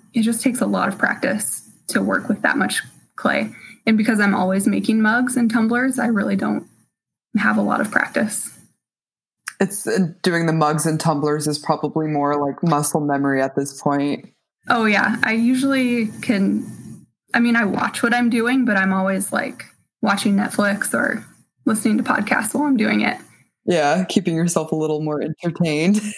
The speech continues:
Speaker 1: Yeah, it doesn't require as much, like, focus and, and, uh, concentration as making something large.
Speaker 2: So going back to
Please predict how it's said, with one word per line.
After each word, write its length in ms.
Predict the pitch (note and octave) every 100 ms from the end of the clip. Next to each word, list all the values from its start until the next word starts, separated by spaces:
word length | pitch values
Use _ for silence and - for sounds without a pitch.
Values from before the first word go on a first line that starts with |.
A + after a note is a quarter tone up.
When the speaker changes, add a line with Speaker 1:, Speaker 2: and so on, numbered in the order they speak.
| F#4+ - B3
Speaker 1:
Yeah, 240 | B3 - - G#3+
it 60 |
doesn't 200 | B3+ C4+
require 440 | C4 B3+ B3 G#3+ G#3
as 120 | G3
much, 300 | G#3 - -
like, 160 | - -
focus 560 | G#3+ G#3 G#3 G3 G3
and, 380 | G3 G3 G#3 - - _ _ _ _ _ _ _ _ _ _ -
and, 400 | G#3 F#3+ C4 -
uh, 360 | - - A#3
concentration 720 | G#3+ G3+ G#3+ G3+ - G3+ G3+ G3
as 100 | F#3+
making 300 | G3 G3 G3
something 360 | - G3+ -
large. 440 | - - G#3 G#3+ - - - _ _ _ - - _
Speaker 2:
So 360 | - - G#3 G3
going 380 | G#3 G3+ A3 G#3+
back 380 | F3+ E3+ - -
to 600 | - F3+ E3 D#3+ D3+ -